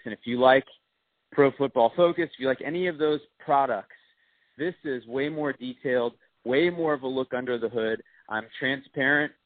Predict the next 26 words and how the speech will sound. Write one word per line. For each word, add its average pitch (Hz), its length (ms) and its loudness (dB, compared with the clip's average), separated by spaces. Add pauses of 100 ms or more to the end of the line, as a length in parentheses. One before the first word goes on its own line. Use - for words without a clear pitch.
(160)
about 113 300 0
all 143 240 -2
my 143 160 -4
grades. 123 380 -2
I 104 180 -4
explain 131 760 -10 (280)
exactly 107 640 0
why 107 480 -6 (160)
each 117 160 -12 (100)
player 110 220 2
is 98 160 -4
graded 110 400 2
a 110 140 -8
certain 113 280 -6
way. 98 320 -4 (440)
So 104 460 0 (340)
there's 123 220 -2
an 110 180 -4 (220)
enormous 156 540 -2
amount 143 300 0
of 131 80 -6
detail 127 460 -2
in 117 100 -10
there, 117 220 -2
and 107 80 -4
I 101 80 -6